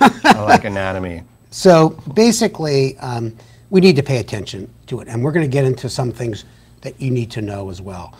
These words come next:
Speaker 1: So these, this is a long laundry list of risk factors for heart disease, and right at the top is family history. You know, it's always our parents' fault.
Speaker 2: Mm-hmm.
Speaker 1: Um, and then, of course, heart disease goes up with age,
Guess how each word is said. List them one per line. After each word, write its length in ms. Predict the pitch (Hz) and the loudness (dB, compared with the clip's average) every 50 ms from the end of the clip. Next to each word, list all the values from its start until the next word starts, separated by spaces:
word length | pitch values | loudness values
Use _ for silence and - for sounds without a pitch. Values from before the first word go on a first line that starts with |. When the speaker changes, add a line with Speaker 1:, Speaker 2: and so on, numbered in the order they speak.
| - - - - _ | -20 -20 -20 -20 _
Speaker 1:
So 300 | - - 180 170 160 160 | -2 2 2 4 4 2
these, 480 | 143 160 233 277 311 320 311 220 - - - - - _ _ _ | 2 2 4 4 6 4 4 2 -2 -8 -14 -18 -20 _ _ _
this 220 | - 185 208 214 220 | -4 -2 0 0 2
is 80 | 247 | 2
a 60 | 196 160 | 0 2
long 520 | 151 147 147 156 160 165 160 156 143 - - - | 4 4 6 8 8 8 8 6 2 -4 -8 -8
laundry 520 | 131 120 120 131 160 190 196 147 135 123 | -4 0 4 4 6 6 4 2 0 -2
list 280 | 110 117 117 - - - | -2 -2 -4 -6 -8 -10
of 160 | - 101 95 113 | -12 -10 -6 -2
risk 240 | 139 165 - - | -2 -2 -2 -2
factors 480 | - 143 127 120 117 - - 113 107 95 | -4 -6 -4 -6 -6 -8 -12 -12 -12 -12
for 180 | - - 110 104 | -12 -12 -12 -12
heart 280 | 92 - 110 110 107 - | -8 -6 -6 -8 -8 -8
disease, 460 | - 107 98 92 98 95 92 - - - | -12 -16 -16 -14 -16 -14 -14 -14 -14 -12
and 300 | - 131 123 120 117 117 - _ _ _ _ _ _ _ _ _ _ | -10 -8 -6 -6 -6 -8 -10 _ _ _ _ _ _ _ _ _ _
right 160 | - 156 214 | 0 2 2
at 100 | 254 254 | 2 0
the 80 | - 180 | -4 -6
top 400 | - - 131 139 190 233 226 - | -6 -4 0 0 0 0 0 -4
is 80 | 113 - | -8 -10
family 420 | - - 135 139 156 160 127 107 | -10 -8 -6 -6 -6 -6 -8 -8
history. 460 | 98 117 135 135 - - 113 90 - - _ | -8 -10 -10 -12 -12 -16 -16 -18 -20 -18 _
You 80 | - 170 | -6 -6
know, 100 | 202 208 | -4 -4
it's 120 | - - | -4 -4
always 200 | - 127 117 101 | -4 -4 -4 -6
our 80 | 104 98 | -10 -14
parents' 340 | - - 110 107 107 98 - | -14 -14 -14 -12 -12 -14 -14
fault. 260 | - - 98 95 - _ | -16 -16 -16 -16 -18 _
Speaker 2:
Mm-hmm. 120 | - - 92 - - - - - - - - | -20 -20 -20 -20 -20 -20 -20 -20 -10 -6 -4
Speaker 1:
Um, 140 | 117 113 123 - | -4 -4 -4 -2
and 120 | 147 131 | 0 2
then, 120 | 151 151 160 | 2 2 0
of 80 | 160 - | -2 0
course, 260 | - 170 165 156 - | 2 2 2 2 2
heart 260 | - 135 143 147 139 | 0 0 0 0 0
disease 280 | - 127 123 139 131 113 | -4 -4 -2 -2 -2 -2
goes 200 | - 135 113 98 | -4 -6 -6 -6
up 140 | 123 - - | -6 -8 -8
with 120 | 107 98 | -10 -10
age, 400 | 110 127 131 135 147 165 160 - | -4 -2 -2 0 0 -2 -4 -8